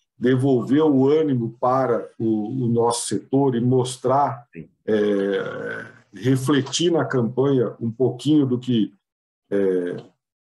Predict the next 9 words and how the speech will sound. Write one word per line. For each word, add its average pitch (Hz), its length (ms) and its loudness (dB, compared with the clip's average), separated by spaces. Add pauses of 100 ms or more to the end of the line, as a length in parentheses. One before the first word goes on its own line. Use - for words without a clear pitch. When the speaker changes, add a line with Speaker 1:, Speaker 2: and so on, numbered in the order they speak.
(440)
Speaker 1:
dessa 190 300 0
nova 156 320 2
fase 143 560 -2
que - 160 -4
a 120 60 4
gente 127 360 0
tá 113 300 -2
Speaker 2:
Sim. 107 240 -14 (220)
Speaker 1:
entrando 127 720 0